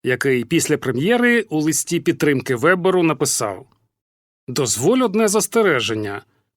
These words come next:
Ми ледве розбирали імена кішок, про які йшлося. Будучи незнайомими з першоджерелом, ми трохи розгубилися».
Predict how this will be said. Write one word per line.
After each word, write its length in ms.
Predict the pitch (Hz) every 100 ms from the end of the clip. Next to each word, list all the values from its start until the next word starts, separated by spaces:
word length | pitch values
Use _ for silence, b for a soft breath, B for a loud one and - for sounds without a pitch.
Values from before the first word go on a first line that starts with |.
| _ -
Ми 420 | 131 160 262 294 B B B -
ледве 500 | 147 175 233 220 247
розбирали 800 | 196 139 156 143 165 190 208 202 b _
імена 560 | - 208 202 180 185 170
кішок, 580 | - 240 233 - 131 -
про 220 | 143 135
які 280 | 123 131 135
йшлося. 640 | 127 180 156 - - 101 - _ _ _ _ _
Будучи 640 | - 151 143 - 139 131 127 -
незнайомими 720 | 160 156 165 147 123 117 113
з 80 | -
першоджерелом, 840 | 147 135 143 131 143 175 262 254 B B B
ми 460 | 143 160 190 247 254 _ _ _
трохи 640 | - 175 214 - 139 131 120 _ _
розгубилися». 840 | 175 185 196 110 98 95 - -